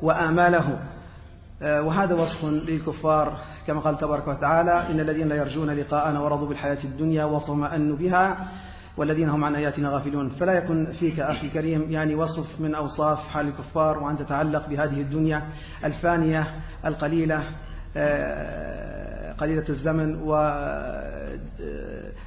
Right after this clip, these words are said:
يعني حتى أنها كما، آه، جاء من اسمها أنه، آه، دنيا يعني لدناءتها، وقيل، آه، يول-، وحقارتها، وقيل لدنوها وقربها. وكذلك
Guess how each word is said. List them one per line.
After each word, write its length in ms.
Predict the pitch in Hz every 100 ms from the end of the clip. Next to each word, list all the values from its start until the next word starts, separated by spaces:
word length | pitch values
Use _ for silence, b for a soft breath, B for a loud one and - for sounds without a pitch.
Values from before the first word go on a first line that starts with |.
| B
يعني 280 | 143 143 147
حتى 320 | 151 160 156
أنها 880 | 151 147 151 156 147 147 143 147 - - - - - - - 151
كما، 460 | 170 156 147 - 127
آه، 280 | 131 117 131
جاء 560 | 139 160 160 151 139 -
من 140 | 151 151
اسمها 540 | 190 202 180 185 175
أنه، 480 | 175 175 165 175 175 B B B -
آه، 220 | 147 135
دنيا 460 | 143 185 175 180 190
يعني 360 | 175 170 180
لدناءتها، 680 | 165 160 160 165 156 135 127 143
وقيل، 320 | 143 175 160
آه، 440 | 165 165 - 151
يول-، 300 | 147 156 156
وحقارتها، 600 | 160 143 147 151 156 151 139
وقيل 300 | 139 190 185
لدنوها 560 | 160 165 165 156 151
وقربها. 500 | 151 151 151 135 117 110 - - - - B B B B B B B B -
وكذلك 1120 | 160 180 180 180 185 208 233 240 202 190